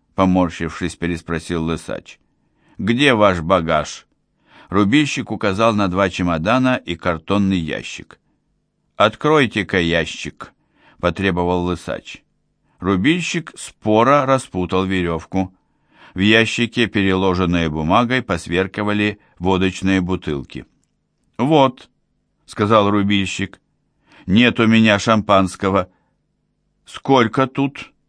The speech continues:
спросил Лысач. "Двадцать пол-литров", — удостоверил рубильщик. "И вы все это хотите тут выпить?" Наклонив голову к плечу, спросил Лысач.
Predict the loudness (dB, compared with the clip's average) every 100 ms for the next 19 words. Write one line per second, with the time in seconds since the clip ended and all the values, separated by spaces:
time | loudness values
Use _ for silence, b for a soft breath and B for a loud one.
0 | _ _ 0 0 2 0 2 0 0 -2
1 | -2 -10 _ _ _ _ _ _ _ -10
2 | -6 2 2 2 0 -2 -2 0 2 2
3 | 2 2 0 0 -4 -4 -10 -20 _ _
4 | _ -4 -4 -4 -4 -2 0 0 -2 -4
5 | -4 -8 -12 -16 -18 -20 _ _ _ _
6 | _ _ _ -2 0 2 0 -2 -2 0
7 | 2 0 0 -4 -4 -4 -4 -4 -6 -4
8 | -4 -4 -4 -2 0 0 -4 -6 -20 _
9 | _ _ b b b -2 0 2 2 2
10 | -2 -2 0 0 -4 -4 -4 -2 -2 -2
11 | -2 -2 0 -2 -2 -2 -2 0 2 2
12 | 2 -4